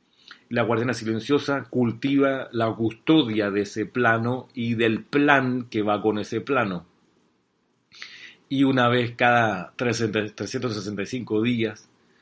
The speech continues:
una vez que da la Tierra una órbita alrededor del Sol y la completa, la guardiana silenciosa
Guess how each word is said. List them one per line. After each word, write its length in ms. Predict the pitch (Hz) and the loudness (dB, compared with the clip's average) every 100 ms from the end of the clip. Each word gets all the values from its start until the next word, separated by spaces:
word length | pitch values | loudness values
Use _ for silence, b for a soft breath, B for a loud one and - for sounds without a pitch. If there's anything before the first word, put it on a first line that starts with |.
| b b | b b
una 240 | 127 120 | 0 2
vez 140 | 123 120 | 2 2
que 180 | 123 110 | 2 4
da 440 | 117 117 101 87 b b | 4 2 -2 -8 b b
la 200 | - 107 | -4 -4
Tierra 380 | - 120 113 113 | -2 0 2 2
una 220 | 117 113 | 2 0
órbita 420 | 117 117 110 98 104 | 2 2 0 0 -2
alrededor 420 | 95 104 107 107 | -2 -2 0 0
del 160 | 101 | -2
Sol 340 | - - 131 113 | -4 -2 0 0
y 40 | |
la 160 | 101 98 | -2 -4
completa, 720 | 98 92 147 151 - 117 117 b b b b | -6 -2 4 4 4 -4 -8 b b b b
la 140 | 117 123 | 0 4
guardiana 400 | 117 113 123 120 | 4 4 0 -2
silenciosa 800 | 107 107 104 127 123 - 120 | -2 -4 -2 -2 -2 -4 -8